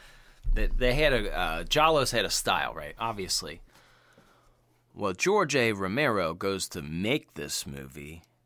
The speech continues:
At that time, nobody's helping you out to make a damn movie like this. Nobody. Nobody wants help. Nobody wants to help.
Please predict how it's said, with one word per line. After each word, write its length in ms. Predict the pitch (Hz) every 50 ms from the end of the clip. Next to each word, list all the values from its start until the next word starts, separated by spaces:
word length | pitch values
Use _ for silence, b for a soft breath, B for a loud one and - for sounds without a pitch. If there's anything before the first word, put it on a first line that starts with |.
| _ _
At 120 | 240 240 -
that 220 | 320 285 - -
time, 460 | - 117 101 85 76 69 67 73 82 - _ -
nobody's 420 | 254 285 220 143 120 104 101 -
helping 380 | 110 131 127 120 - - 107 107
you 180 | 110 107 104
out 220 | 95 90 87 82 -
to 80 | - 95
make 240 | 95 92 90 - -
a 140 | 71 67
damn 400 | 67 67 - 104 101 92 80 76
movie 340 | 87 101 104 98 85 92 92 90
like 300 | 87 80 78 73 - -
this. 420 | 95 101 98 - - - - - - _ _ -
Nobody. 500 | - 127 160 139 120 92 87 82 - - _ _ _ _ -
Nobody 400 | 101 120 151 160 175 165 165 160
wants 260 | 151 147 135 123 -
help. 240 | 117 98 78 71 - -
Nobody 340 | 95 110 135 147 156 156 147
wants 200 | 135 127 107 -
to 80 | - 98
help. 300 | 101 92 71 - -